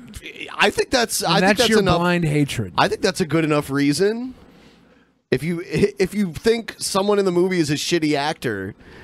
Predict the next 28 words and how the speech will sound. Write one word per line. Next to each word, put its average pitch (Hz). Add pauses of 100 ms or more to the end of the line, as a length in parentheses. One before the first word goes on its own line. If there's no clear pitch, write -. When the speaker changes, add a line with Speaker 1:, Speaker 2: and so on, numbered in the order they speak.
(240)
Speaker 1:
then 131
I 131
think 147
that's 156
enough 139
of 139
a 131
reason 120
not 107
to 110
see 113
a 101
movie. 92
Speaker 2:
And 170
I 220
saw 262
the 247
movie 220
four 190
times, 160
and 143
I 151
didn't 175
pay 156
for 139
it 127
once. 110 (160)
So, 110